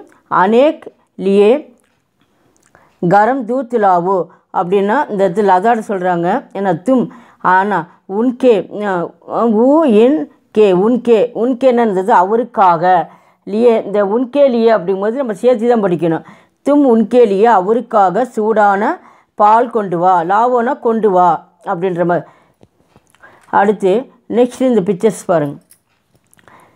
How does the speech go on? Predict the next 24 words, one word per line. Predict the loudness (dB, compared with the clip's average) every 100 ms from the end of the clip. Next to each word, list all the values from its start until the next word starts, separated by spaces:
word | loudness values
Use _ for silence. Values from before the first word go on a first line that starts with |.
| _ -2 2
யஹ் | 2 0 -8 _ _ _ _ _ -4 0
ஜுலூஸ் | 2 4 2 -2 -20 _ -14 -4
ஹை, | -2 0 -2 -6 _ _ _ _ -6 0
ஜுலூஸ் | 2 2 2 0
அப்படின்னா | 0 0 0
இந்த | -2
இடத்துல | -4 -4 -2
என்ன | -2 -2
சொல்லலாம் | -2 0
அப்படின்னா | -2 -2 -2 0 0
ஊர்வலம் | 2 2 2 -2 -4
சொல்லலாம். | -4 -6 -8 _ _ _ 0
தெரியுதா? | 2 2
இங்க | 2
பாரு, | 0 2
தேசிய | 2 2 -2
கொடியெல்லாம் | 0 0 -2
பிடிச்சிட்டு | -6 -6 0 2
வராங்க | 2 0
பாரு. | -2 -4 -20 -20 -20 _ _ 0 2
யஹ் | 2 0 -8 _ _ _ -2
காந்தி | 0 0 -2 -4 -2
ஜெயந்தி | -2 -2 -4
கா | 0